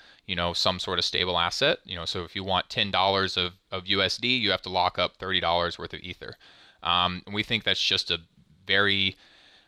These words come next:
uh, poor allocation of, of capital in that case. And that if you're, you know, willing to put your trust into, you know, these large banks that have been around for a while and have,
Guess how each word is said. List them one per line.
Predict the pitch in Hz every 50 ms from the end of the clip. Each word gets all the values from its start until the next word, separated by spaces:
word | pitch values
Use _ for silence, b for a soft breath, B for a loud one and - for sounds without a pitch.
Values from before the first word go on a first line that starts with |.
| b b -
uh, | 98 92 90 90 87 87 87 - _
poor | - - 135 143 135 123 -
allocation | 101 101 98 101 - - - 90 95 - - 107 95
of, | 90 87 85 -
of | - 92 90
capital | - - 107 139 - - - 73 78 78
in | 78
that | 78 76 - -
case. | - - - - - - - B B B B -
And | 101 92 92 90
that | 87 87 87 87
if | 87 - - -
you're, | 90 85 85 85 85 - -
you | 92
know, | 85 85
willing | 85 90 101 104 107 104 101 98 98
to | - 110
put | - - 101 -
your | - 90
trust | 90 - - 85 92 92 - -
into, | - 92 92 90 - - 95 90 87 87 87 87 - -
you | 92 85
know, | 82
these | 92 92 90 -
large | 85 87 87 90 95 - -
banks | - 87 92 120 - - -
that | 87
have | 87 85
been | - 90 85
around | 85 85 85 85 85 85
for | - 95 87
a | 85
while | 87 87 90 90 98 107 87
and | 90 90
have, | - 98 90 90 90 92 92 -